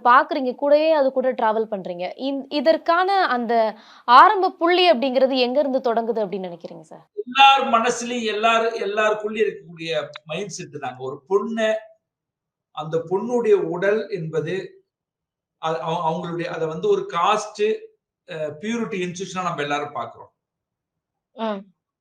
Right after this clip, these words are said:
Speaker 2: அவ வந்து ஜாதியை உற்பத்தி பண்ணக்கூடிய உடல் அது. என் ஜாதி உற்பத்தி பண்ணக்கூடிய உடல் அது. அந்த உடலுக்குள்ள இன்னொரு ஒருத்தவன் போய் லவ் பண்ணி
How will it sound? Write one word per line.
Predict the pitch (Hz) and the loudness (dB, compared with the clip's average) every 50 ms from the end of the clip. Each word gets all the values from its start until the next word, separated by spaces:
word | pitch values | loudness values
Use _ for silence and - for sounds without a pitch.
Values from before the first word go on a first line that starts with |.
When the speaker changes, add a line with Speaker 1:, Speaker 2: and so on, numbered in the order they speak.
| _ _ _ _ | _ _ _ _
Speaker 2:
அவ | _ 147 165 180 190 | _ -2 0 2 2
வந்து | 180 175 190 202 - - | 2 0 -2 -4 -6 -8
ஜாதியை | 160 131 156 160 160 196 220 226 226 226 214 214 220 226 226 | -4 2 2 4 4 6 4 4 2 2 0 0 0 0 0
உற்பத்தி | 214 - 208 190 165 - 226 220 226 220 | -4 -4 -6 -8 0 2 2 2 2 -2
பண்ணக்கூடிய | - 202 180 180 180 180 - 175 175 180 | -4 -4 -4 -4 -4 -6 -2 -2 -2 -2
உடல் | 160 165 180 175 170 | 0 0 0 0 0
அது. | 160 120 120 117 120 - - _ _ _ _ _ _ _ | 0 0 -2 -6 -10 -14 -20 _ _ _ _ _ _ _
என் | 139 151 156 160 | -6 -4 -4 -4
ஜாதி | 151 143 160 165 190 196 202 | -2 -2 -2 0 0 0 -2
உற்பத்தி | 185 175 165 175 185 - 165 | -4 -4 -6 -6 -8 -8 -6
பண்ணக்கூடிய | 147 160 156 147 143 147 156 147 | -6 -6 -6 -6 -8 -8 -6 -6
உடல் | 135 139 147 143 135 | -4 -4 -4 -4 -4
அது. | 123 107 107 107 - _ - | -6 -8 -8 -12 -14 _ -10
அந்த | - 160 180 196 185 185 | -8 -6 -6 -4 -4 -4
உடலுக்குள்ள | 165 160 185 220 226 220 220 226 202 202 208 202 | -4 -2 0 2 2 2 2 2 -2 -2 -2 -2
இன்னொரு | 190 180 180 202 226 233 226 208 196 185 | -2 -4 -6 -6 -4 0 0 0 2 0
ஒருத்தவன் | 180 165 - 180 160 151 - | -2 -4 -6 -6 -8 -8 -6
போய் | 180 190 180 | -8 -8 -8
லவ் | 165 160 - - - | -4 -4 -6 -4 -6
பண்ணி | 185 170 165 165 | -8 -10 -10 -12